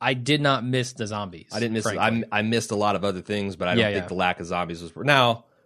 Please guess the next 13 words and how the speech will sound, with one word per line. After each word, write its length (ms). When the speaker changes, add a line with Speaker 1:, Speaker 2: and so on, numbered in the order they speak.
Speaker 2:
it 100
could 200
be 120
argued 520
that 320
if 140
you're 100
going 320
to 540
kinda 240
have 320
this 140
ham-fisted, 1000